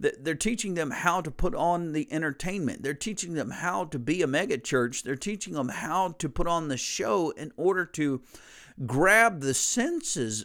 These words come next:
of people and manipulate the hearts of people, but not draw the people into a genuine relationship with Christ.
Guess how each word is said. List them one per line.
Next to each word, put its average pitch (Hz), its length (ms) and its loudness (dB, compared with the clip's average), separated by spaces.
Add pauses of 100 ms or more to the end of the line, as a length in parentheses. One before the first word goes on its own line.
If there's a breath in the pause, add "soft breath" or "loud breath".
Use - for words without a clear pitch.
of 107 460 -4
people 185 420 2
and 185 140 0
manipulate 151 640 2
the - 60 -8
hearts 247 480 -2
of 123 240 -4
people, 135 400 0
but 165 240 2
not 143 260 0
draw 175 420 6
the 277 160 0
people 123 480 0
into 175 260 0
a 190 40 2
genuine 147 840 0
relationship 104 680 -6
with - 220 6
Christ. - 640 0